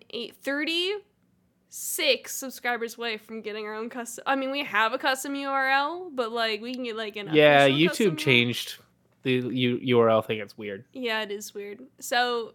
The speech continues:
Speaker 1: subscribe, so we don't have to have the at sign in <laughs> our U R L.
Speaker 2: Yeah.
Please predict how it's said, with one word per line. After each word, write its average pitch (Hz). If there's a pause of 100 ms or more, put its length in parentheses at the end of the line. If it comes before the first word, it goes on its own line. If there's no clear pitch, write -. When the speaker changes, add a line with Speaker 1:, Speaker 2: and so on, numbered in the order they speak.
Speaker 1:
subscribe, 254 (720)
so 254
we 240
don't 247
have 262
to 254
have 240
the 220
at 247
sign 202
in 254
<laughs> -
our 262 (380)
U 233
R 226
L. 190
Speaker 2:
Yeah. 120